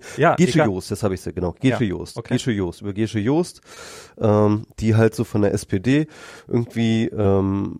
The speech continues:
Speaker 2: äh, damals schon im Schattenkabinett von Steinmeier war, dann als, äh, die S P D in die GroKo gegangen ist, äh, zur Digitalberaterin des Bundeswirtschaftsministeriums, also von Sigmar Gabriel wurde,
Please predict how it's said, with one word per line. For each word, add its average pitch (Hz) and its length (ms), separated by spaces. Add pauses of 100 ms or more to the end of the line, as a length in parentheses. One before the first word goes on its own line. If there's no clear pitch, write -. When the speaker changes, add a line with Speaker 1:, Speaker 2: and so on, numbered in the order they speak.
Speaker 2:
äh, 92 240
damals 104 680
schon 107 160
im 101 80
Schattenkabinett 113 720
von - 160
Steinmeier 107 600
war, 98 180
dann 92 380
als, - 420
äh, 92 260
die 95 120
S 98 100
P 101 120
D 95 120
in 92 80
die 90 80
GroKo 123 440
gegangen 98 500
ist, 98 260
äh, 92 300
zur - 160
Digitalberaterin 110 1120
des - 180
Bundeswirtschaftsministeriums, 110 1600
also 82 220 (120)
von - 180 (360)
Sigmar - 320
Gabriel 107 500
wurde, 104 300